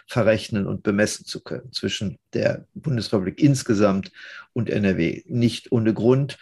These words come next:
sind diese Wahlen immer als verkleinerte Bundesrepublik-Wahlen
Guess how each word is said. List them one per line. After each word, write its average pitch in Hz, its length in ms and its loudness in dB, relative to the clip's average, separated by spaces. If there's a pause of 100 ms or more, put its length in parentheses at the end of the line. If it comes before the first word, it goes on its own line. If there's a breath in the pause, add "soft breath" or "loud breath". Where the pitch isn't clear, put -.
(220 loud breath)
sind 104 220 -4
diese 98 280 -2
Wahlen 95 320 4
immer 104 380 -2
als 90 580 -6
verkleinerte 101 640 0
Bundesrepublik-Wahlen 98 1200 -2